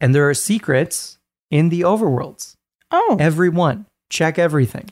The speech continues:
Speaker 1: Check,
Speaker 2: Okay.
Speaker 1: check every nook and cranny.
Speaker 2: Good to know.
Speaker 1: And, um, I've, I've just, like, noticed the ghosts of other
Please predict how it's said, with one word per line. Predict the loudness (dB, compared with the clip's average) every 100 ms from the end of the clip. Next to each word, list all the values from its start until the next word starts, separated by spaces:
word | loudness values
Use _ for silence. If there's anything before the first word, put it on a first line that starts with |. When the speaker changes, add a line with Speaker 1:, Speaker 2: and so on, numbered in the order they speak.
| -4
Speaker 1:
Check, | 0 2
Speaker 2:
Okay. | 2 0
Speaker 1:
check | -2 -2 0
every | 2 2
nook | 0 0
and | -2
cranny. | 2 2 2
Speaker 2:
Good | -2 -4
to |
know. | -4 -2 -2 0
Speaker 1:
And, | 2 2 2 -4 _
um, | -2 0 0 -2 -6 -12 _ _ _ -4
I've, | -2 -2 -4
I've | -2 -2 0
just, | -2 0
like, | 0 0 -6 _ _ _ -2
noticed | 2 2 2 -2 -6 -12 -18 _ _ _ _ -8
the | -2 0
ghosts | 2 0 0 -6 -4
of | 0
other | 0 2 0 -2 -10